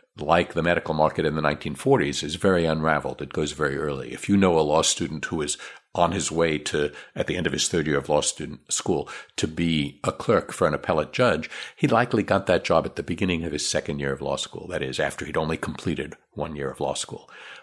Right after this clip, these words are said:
But law students don't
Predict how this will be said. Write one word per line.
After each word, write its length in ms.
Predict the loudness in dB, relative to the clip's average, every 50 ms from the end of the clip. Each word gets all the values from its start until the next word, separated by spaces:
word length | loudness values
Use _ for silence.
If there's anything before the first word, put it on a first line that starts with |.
| _ _
But 300 | 4 4 4 4 2 -6 -18 _ _ _ _ _ _ _ _ _ _ _ _ _ _ _ _ _ _ -12
law 380 | -4 2 4 6 8 8 6
students 640 | 6 4 -2 0 2 2 2 2 2 -2 -2 -4 -8 -8 -10 -18 -20 _ _ _ _ -10 0
don't 400 | 2 4 4 4 2 0 -4